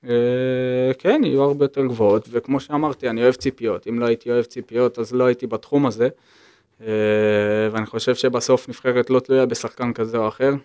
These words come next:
היא תלויה בכולם, אה, וכולם, אה, צריכים לתת המאה אחוז שלהם בנבחרת,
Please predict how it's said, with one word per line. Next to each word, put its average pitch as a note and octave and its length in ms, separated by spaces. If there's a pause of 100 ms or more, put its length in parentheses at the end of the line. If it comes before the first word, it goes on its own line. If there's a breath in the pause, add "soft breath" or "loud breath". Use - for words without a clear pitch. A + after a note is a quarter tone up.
היא A2 80
תלויה A2+ 220
בכולם, A2+ 480 (420)
אה, G#2 440
וכולם, A2+ 460
אה, A2 320
צריכים A2+ 340
לתת A2 260
המאה A2+ 220
אחוז A#2+ 220
שלהם A#2 320
בנבחרת, C3+ 600